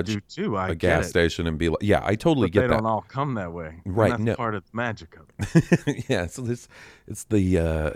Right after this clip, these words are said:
Speaker 1: game of chance that you play when you go to a public restroom.
Speaker 2: Some are a fine connoisseur. Like, some gas stations are fine aged wines.
Speaker 1: So,
Speaker 2: Some are
Speaker 1: Jesse
Speaker 2: Mad Dog twenty twenty.
Speaker 1: Jesse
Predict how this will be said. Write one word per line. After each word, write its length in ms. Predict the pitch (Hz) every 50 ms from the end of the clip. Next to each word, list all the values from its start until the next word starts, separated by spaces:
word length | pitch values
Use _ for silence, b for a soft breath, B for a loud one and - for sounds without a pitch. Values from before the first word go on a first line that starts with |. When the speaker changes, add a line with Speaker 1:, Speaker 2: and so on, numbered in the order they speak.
| - 101
Speaker 1:
game 300 | 90 - 131 165 170 175
of 120 | 170 131
chance 580 | - - - - 131 123 107 78 67 - - -
that 200 | - 67 - -
you 80 | 95 90
play 400 | - - 104 95 69 71 73 76 -
when 140 | - 87 85
you 100 | 82 80
go 220 | 85 85 82 80
to 200 | 78 - - 80
a 40 | 76
public 320 | 71 - 80 76 76 73 -
restroom. 520 | - 76 73 - - - - 67 67 64 b b b b b b b
Speaker 2:
Some 180 | 160 160 180 170
are 160 | 143 123 107
a 60 | 101
fine 420 | 101 - - 117 113 113 117 117 113
connoisseur. 880 | - 120 120 107 98 90 - - - - 113 107 95 87 80 80 82
Like, 200 | 85 90 90 85 -
some 200 | - 135 131 127
gas 260 | 123 113 107 107 -
stations 440 | - - 101 92 - 101 92 87 87
are 60 | 82
fine 680 | - _ - 101 98 98 98 98 98 98 95 95 92 92 b b b b b b b _
aged 420 | - 113 117 113 110 104 98 95 90
wines. 680 | 90 87 90 98 95 90 87 80 78 78 76 - - _ _ _ -
Speaker 1:
So, 500 | - - - 131 104 95 101 92 90 92 - _ _ _ - _ _ _ _ _ _ _ _ 95
Speaker 2:
Some 120 | 85 104 107
are 20 | 107 113
Speaker 1:
Jesse 140 | 101 98 123
Speaker 2:
Mad 200 | 113 101 101 95
Dog 220 | 104 101 98 98 - _
twenty 200 | - 104 95 92
twenty. 360 | 87 - 98 92 82 73 71 73 73 - 87 90
Speaker 1:
Jesse 680 | 90 90 101 104 113 113 - - 98 92 92 98 -